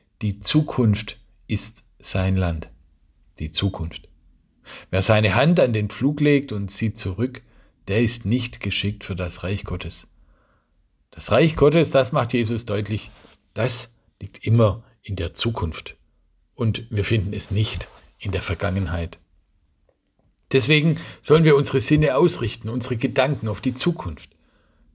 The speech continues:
Dann darüber nachdenken, was die Zukunft uns bringen mag. Für was will ich meine Kraft einsetzen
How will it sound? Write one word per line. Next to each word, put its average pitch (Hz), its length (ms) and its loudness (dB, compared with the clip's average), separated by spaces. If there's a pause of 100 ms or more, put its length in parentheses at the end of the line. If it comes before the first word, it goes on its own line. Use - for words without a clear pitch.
Dann 104 160 2
darüber 127 640 2
nachdenken, 95 680 -4 (100)
was 101 180 -10
die 101 140 -6
Zukunft - 540 -4
uns - 320 -4
bringen 117 380 0
mag. - 360 -10 (1600)
Für 101 180 2
was 139 460 2 (280)
will 104 120 -4
ich 104 140 -6
meine 101 200 -4
Kraft 113 360 -6
einsetzen - 500 -10